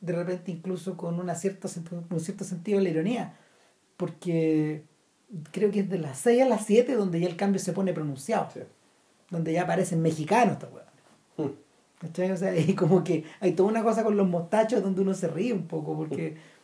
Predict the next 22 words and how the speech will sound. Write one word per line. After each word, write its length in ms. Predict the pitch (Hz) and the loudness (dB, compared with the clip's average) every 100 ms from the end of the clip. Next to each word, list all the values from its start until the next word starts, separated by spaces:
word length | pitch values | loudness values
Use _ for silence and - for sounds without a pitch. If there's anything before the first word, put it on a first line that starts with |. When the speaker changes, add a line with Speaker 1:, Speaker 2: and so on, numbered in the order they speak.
| - | -8
Speaker 1:
Porque 180 | 165 170 | -6 -6
está, 460 | - - - 196 196 | -10 -16 -2 0 2
está 240 | - 180 | 0 -2
claramente, 1000 | 185 208 220 233 - 214 208 196 165 - _ _ _ _ _ | 0 0 0 -2 2 2 4 2 2 -4 _ _ _ _ _
está 160 | 190 | 2
claramente 500 | 180 226 247 247 - | 4 4 6 4 0
exagerado 1040 | 240 - 226 233 196 220 247 247 247 247 - _ | -2 0 0 4 4 6 6 10 10 8 0 _
para 180 | - 196 | 2 2
que 100 | 175 | 2
se 140 | - | 2
note 300 | 185 214 233 | 4 4 4
y 40 | 247 | 2
para 240 | 214 196 | 2 0
que 80 | 196 | -2
se 120 | 190 185 | -2 0
vea 180 | 214 | 2
Speaker 2:
Sí. 40 | 233 | 2
Speaker 1:
que 80 | 240 | 0
esto 160 | - | 0
es 60 | - - | -4 -4
kitsch. 220 | 233 | -6
Speaker 2:
Sí, 80 | - | -6